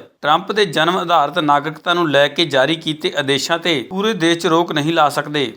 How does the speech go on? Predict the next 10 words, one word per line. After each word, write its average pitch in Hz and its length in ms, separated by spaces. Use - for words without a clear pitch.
ਸੁਪਰੀਮ 160 400
ਕੋਰਟ 196 220
ਨੇ 208 160
ਕਿਹਾ 165 300
ਕਿ 185 240
ਇਹਨਾਂ 170 260
ਹੇਠਲੀਆਂ 175 440
ਅਦਾਲਤਾਂ 143 440
ਨੂੰ 170 160
ਆਪਣੇ 160 320